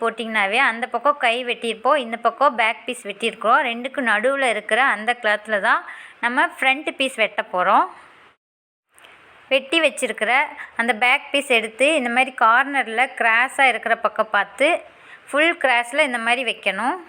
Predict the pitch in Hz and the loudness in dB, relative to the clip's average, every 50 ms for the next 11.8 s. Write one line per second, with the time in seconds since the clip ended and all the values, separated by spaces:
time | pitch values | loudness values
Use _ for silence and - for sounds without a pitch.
0 | - - - - - _ _ _ _ _ _ _ _ _ _ _ _ _ _ _ | -20 -20 -20 -20 -20 _ _ _ _ _ _ _ _ _ _ _ _ _ _ _
1 | _ _ _ _ _ _ _ _ _ 240 269 277 302 330 330 330 302 254 226 240 | _ _ _ _ _ _ _ _ _ -4 0 0 2 2 2 2 0 0 0 -2
2 | 269 294 262 240 240 247 - - 233 226 233 262 269 285 277 254 220 208 214 233 | -6 -6 -4 -4 -4 -4 0 2 4 4 4 4 2 0 -4 -4 -4 -6 -8 -8
3 | 269 269 240 226 220 - - 269 269 254 247 233 226 226 247 254 247 233 214 202 | -8 -8 -8 -10 -6 0 2 2 2 2 0 -2 -2 -2 -2 -2 -2 -2 -2 -2
4 | 214 208 208 202 196 202 220 254 - - 226 214 220 220 - - 262 240 214 214 | -2 -4 -2 -2 -2 -2 -4 -6 -2 -2 -2 -2 -2 -4 -2 -2 -2 -2 -2 -6
5 | 214 226 226 226 - 233 262 277 285 285 - 240 240 233 240 233 - 262 233 208 | -8 -8 -8 -8 -4 -2 0 0 -2 -2 -2 0 2 0 0 0 0 0 0 0
6 | 196 202 - - - 185 180 196 180 170 185 339 - - - - - - - _ | -2 -6 -10 -10 -8 -6 -2 0 0 0 -2 -4 -14 -20 -20 -20 -20 -20 -20 _
7 | _ _ _ _ _ _ _ _ - 302 269 262 269 277 302 320 - - 302 285 | _ _ _ _ _ _ _ _ -6 -2 0 2 2 4 2 2 0 0 -2 -2
8 | 285 - 277 240 226 220 226 269 294 269 233 - 233 247 269 262 240 226 220 233 | 0 2 2 2 2 2 2 2 2 2 0 -2 -4 -4 -4 -4 -4 -2 -2 0
9 | 240 247 220 208 - - 202 202 226 269 285 233 240 233 - 254 247 247 277 294 | 0 0 -2 -2 -6 -4 0 2 2 2 0 -2 -6 -8 -4 -2 0 0 0 -2
10 | - - - 254 208 - - 247 240 240 240 233 254 269 240 220 214 220 220 233 | -4 -4 -4 -6 -4 -4 -6 -4 -4 -2 -2 0 0 0 0 -2 -6 -6 -6 -4
11 | 233 214 208 - - 226 226 214 220 208 202 196 196 196 208 | -6 -6 -4 -4 -4 -4 -2 -2 -2 0 2 0 0 2 0